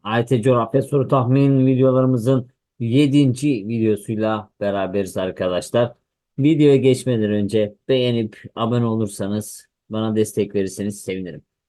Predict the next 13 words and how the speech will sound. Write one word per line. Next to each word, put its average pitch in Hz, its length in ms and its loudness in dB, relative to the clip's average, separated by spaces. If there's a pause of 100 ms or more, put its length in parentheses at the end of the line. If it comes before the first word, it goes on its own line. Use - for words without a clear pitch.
(120)
Hadi 151 220 0
bakalım, 113 360 0
ilk 156 140 -4
sorumuzda 127 580 -2
arkadaşlar 117 840 -2
denememize 113 800 -4
başlayalım. 92 540 -12 (520)
Şimdi 151 200 -2
ne 185 60 0
diyor 160 160 2
ilk 156 120 2
sorumuzda? 110 520 -4 (800)
Bir, 95 140 -8